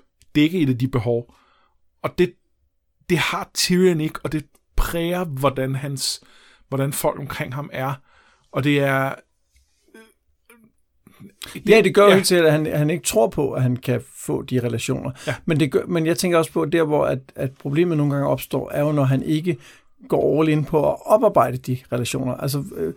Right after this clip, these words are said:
Speaker 2: for eksempel i forhold til hans, øh, hans syn på, på, hvad skal man sige, almuen i King's Landing.
Speaker 1: Ja.
Speaker 2: Altså, hvor han forstår ikke, hvorfor de hader ham, og han bliver ved med at gøre ting, som jo helt åbenlyst får dem til at hade ham,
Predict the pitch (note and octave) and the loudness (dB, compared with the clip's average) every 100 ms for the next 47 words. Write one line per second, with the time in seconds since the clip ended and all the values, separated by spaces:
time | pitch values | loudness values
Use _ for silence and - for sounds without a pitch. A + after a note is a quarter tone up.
0 | - - _ - D#3+ G#3 G#3 D#3 D#3+ D3+ | -12 -20 _ -2 2 4 2 0 2 2
1 | D3 D3+ C#3 C3+ C3 C#3+ B2+ A#2 A2 B2 | 2 2 2 2 0 0 0 0 -2 -2
2 | - - D#3+ C#3+ - C#3 A#2+ - C3+ B2 | -2 -6 -6 -8 -2 -2 -2 -4 -2 -2
3 | D3 C3+ D#3 - D#3+ E3 E3+ D3 C3+ - | -4 -4 -6 -4 -2 0 2 2 0 0
4 | C3+ C3 C3 B2+ C3 C3 - - D4 - | -2 0 -2 0 0 -4 -12 -10 -2 0
5 | D3+ C3+ D#3 D3+ C#3+ C#3 - C3+ G3 F3+ | 0 2 2 2 0 -4 -4 0 2 4
6 | C#3+ D3 C#3+ C#3 C#3 D#3+ D#3+ D3 C#3 C#3+ | 2 2 2 4 4 4 2 0 2 2
7 | D3 E3+ - D3 C#3+ E3+ C4 A#3 - D3 | 2 0 2 2 2 -4 -4 -6 -2 2
8 | C3+ B2+ C3+ C3 F#3 - F3+ F3+ F3+ C3 | 2 0 -2 -4 -2 -2 4 4 4 0
9 | C3+ B2+ C3 C3 B2+ B2 C3+ C3+ | -4 -6 -2 0 0 2 0 -2